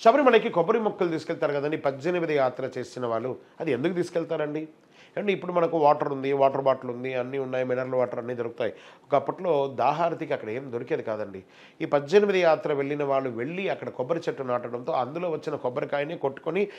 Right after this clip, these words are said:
మంచినీళ్ళుగా తాగేవాళ్ళు. కాబట్టి ఆ యొక్క చిహ్నం కొబ్బరిలో ఉన్నటువంటి ధన అంటే కొబ్బరి చెట్టులో ప్రతి వస్తువు పరోపకారంగా ఉపయోగపడుతుంది. కాబట్టి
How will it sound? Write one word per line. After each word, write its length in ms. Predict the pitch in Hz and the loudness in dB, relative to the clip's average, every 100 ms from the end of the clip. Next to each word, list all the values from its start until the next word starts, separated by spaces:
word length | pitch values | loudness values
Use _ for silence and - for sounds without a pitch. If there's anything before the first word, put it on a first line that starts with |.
| - - | -20 -6
మంచినీళ్ళుగా 640 | 147 170 170 180 156 170 | -4 -4 -4 -2 -2 -4
తాగేవాళ్ళు. 640 | 180 131 135 131 123 113 107 | -2 0 2 2 0 0 -4
కాబట్టి 600 | 107 101 101 170 180 - - - 131 | -8 -8 -8 -6 -8 -10 -20 -6 -4
ఆ 20 | |
యొక్క 280 | 127 127 151 | -2 -4 -6
చిహ్నం 240 | 180 160 | -6 -6
కొబ్బరిలో 720 | - 139 147 190 185 180 185 | -2 -4 0 0 0 0 -2
ఉన్నటువంటి 460 | 175 147 131 123 123 | -2 -4 -6 -8 -6
ధన 180 | 131 | -4
అంటే 380 | 151 147 170 180 - - - | -4 -4 -6 -8 -8 -20 -6
కొబ్బరి 320 | 147 175 196 180 | -2 0 0 0
చెట్టులో 300 | 160 151 180 | -2 -2 -4
ప్రతి 680 | 185 - 170 170 - - 208 | -6 -4 -4 -4 -16 -4 -4
వస్తువు 760 | 147 143 156 - - 208 208 | 2 0 0 -8 0 2 2
పరోపకారంగా 1000 | 226 131 160 208 190 185 147 143 135 147 | 2 2 4 2 0 -2 2 2 2 2
ఉపయోగపడుతుంది. 680 | 156 139 135 127 113 110 117 | 2 2 0 0 -2 -4 -6
కాబట్టి 440 | 113 110 - 185 | -4 -4 -2 -4